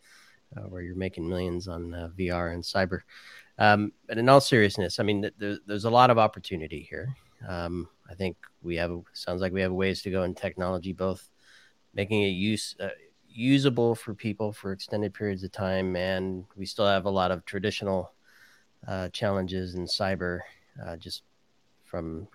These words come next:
collecting the data and having access to it and from all over the place and actually making sense of it before we can actually get there from the tech perspective as well. But I think once, once those things start to un-,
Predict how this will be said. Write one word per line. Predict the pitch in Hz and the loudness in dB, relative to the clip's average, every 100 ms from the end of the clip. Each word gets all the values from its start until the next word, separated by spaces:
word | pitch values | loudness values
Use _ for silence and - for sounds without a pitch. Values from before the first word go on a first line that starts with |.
| - | -10
collecting | - 92 - 90 | -2 -2 0 -2
the | 82 | 0
data | 92 92 | 0 2
and | 90 85 85 | 0 -2 -4
having | 92 90 | -4 -2
access | 90 90 - 87 | -4 -4 -6 -8
to | - 92 85 | -6 -4 -4
it | 80 | -4
and | 80 80 - _ | -6 -8 -14 _
from | - 78 | -10 -4
all | 85 90 | 0 2
over | 92 | 2
the | 85 | -2
place | - 87 85 - | -2 -2 -2 -8
and | 80 95 - | -10 -12 -12
actually | 82 - 85 | -12 -8 -6
making | 85 - 78 | -6 -8 -8
sense | - 85 82 | -6 -6 -6
of | |
it | 71 | -10
before | 65 - 78 | -12 -8 -6
we | 80 | -6
can | 82 | -6
actually | 82 - 85 - _ _ - - _ _ - | -8 -8 -10 -10 _ _ -20 -20 _ _ -2
get | 95 | -2
there | - 87 82 | 2 2 2
from | - 85 | -2 -2
the | |
tech | 82 92 - | -2 -4 -4
perspective | 92 - 85 - 87 | -6 -4 -6 -4 -4
as | 85 90 | -2 2
well. | 95 92 - - - - _ | 4 4 0 -14 -20 -20 _
But | 95 | 2
I | 101 | 8
think | 139 | 10
once, | 135 - - | 10 8 0
once | - 101 98 | -2 -4 0
those | 117 107 | 0 2
things | 110 98 95 | 0 0 0
start | 98 90 | -2 -4
to | - | -2
un-, | 90 90 90 | -2 -2 -4